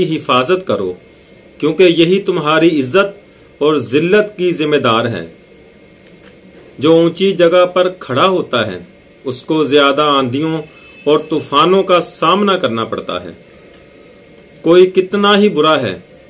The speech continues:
उसका पता तब चलता है जब उसे कोई ओहदा, ताकत या दौलत मिलती है। सीधे रास्ते पर चलो और लोगों को सीधा रास्ता दिखाओ,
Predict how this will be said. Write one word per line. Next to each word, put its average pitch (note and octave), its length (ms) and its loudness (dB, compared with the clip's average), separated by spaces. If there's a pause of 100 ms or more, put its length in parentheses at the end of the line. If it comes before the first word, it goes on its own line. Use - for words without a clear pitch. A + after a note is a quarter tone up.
(280)
उसका D3 260 -2
पता D#3 300 0 (180)
तब F3+ 180 0
चलता C3 400 -2
है F#2 160 -8 (580)
जब C#3 200 2
उसे D3+ 260 -2
कोई D3 220 2
ओहदा, D3 400 0 (640)
ताकत C#3 460 0 (360)
या D3 220 2 (120)
दौलत E3 420 4
मिलती G#2 340 -6
है। E2+ 160 -14 (1500)
सीधे G#3 440 4
रास्ते E3 480 0
पर E3+ 200 -2
चलो G#2 320 -4 (480)
और C#3+ 180 2
लोगों D3+ 360 2
को F3+ 180 -2
सीधा F#3 420 2 (100)
रास्ता C3+ 480 0
दिखाओ, G#2 360 -4